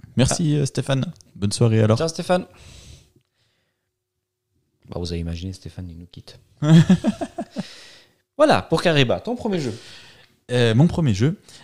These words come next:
Speaker 1: euh, alors ça va être une nouveauté de chez Lucky, parce que Lucky vient tout juste de sortir des tout petits formats de jeux pour enfants que j'ai trouvé hyper cool. Du coup, je vais commencer par Farm and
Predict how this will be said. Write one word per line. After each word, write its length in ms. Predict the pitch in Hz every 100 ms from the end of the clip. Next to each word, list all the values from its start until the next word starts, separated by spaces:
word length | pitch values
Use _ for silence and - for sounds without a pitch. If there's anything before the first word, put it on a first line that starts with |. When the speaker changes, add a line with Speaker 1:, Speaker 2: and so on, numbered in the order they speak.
| _
Speaker 1:
euh, 140 | 104 -
alors 140 | 120
ça 80 | 131
va 60 | 170
être 180 | 165 104
une 340 | 101 98 95
nouveauté 480 | 110 175 127 - 160
de 100 | 131
chez 280 | - 156 147
Lucky, 480 | 139 147 - 151
parce 200 | 143 104
que 120 | - 92
Lucky 340 | 113 120 185
vient 240 | 127 98 -
tout 160 | - 196
juste 240 | 147 160
de 60 | 139
sortir 400 | 160 143 - 147
des 160 | 104 - _
tout 160 | - 202
petits 280 | 185 160 143
formats 460 | 147 123 127 - _ _ _ _ _ -
de 160 | 101
jeux 160 | 104 190
pour 160 | -
enfants 260 | 127 117 160
que 140 | -
j'ai 140 | 90 101
trouvé 320 | - 110 113 _ -
hyper 320 | 185 147 -
cool. 240 | 101 85 - _ _ - - - -
Du 100 | 98
coup, 180 | 98 180
je 120 | 175
vais 80 | 98
commencer 440 | - 117 117 156 170
par 460 | - 131 151 - _ _
Farm 420 | - 139 147 143 -
and 160 | 135